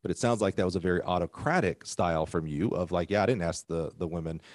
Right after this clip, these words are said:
Um, some, some decisions were made and some were, duh, were definitely, you know, the eight hundred meter example, but then I'm gonna decide the rest of them. And not only that, the, 'cause results don't always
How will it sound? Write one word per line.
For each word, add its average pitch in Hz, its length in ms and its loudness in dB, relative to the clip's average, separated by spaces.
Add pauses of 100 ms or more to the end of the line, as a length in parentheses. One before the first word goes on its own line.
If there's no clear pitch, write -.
(160)
Um, 76 460 -2
some, 98 340 -2
some 110 160 0
decisions 98 540 0
were 87 80 -2
made 90 400 2
and 82 100 -6
some 101 200 0
were, 87 160 2
duh, 90 480 2
were 92 180 -4
definitely, 87 440 0
you 82 80 -4
know, 85 100 0
the 82 80 -2
eight 87 80 -2
hundred 85 160 -4
meter 98 180 -2
example, 82 400 -4 (220)
but 95 120 2
then 90 140 2
I'm 107 160 4
gonna 85 340 0 (640)
decide 92 400 2
the 82 100 -2
rest 98 260 2
of 82 80 2
them. 85 140 -6 (360)
And 95 300 0 (180)
not 110 300 2
only 117 480 2
that, 92 340 2 (160)
the, 87 380 0 (180)
'cause 98 240 -10
results 120 360 4
don't 110 180 4
always 104 420 4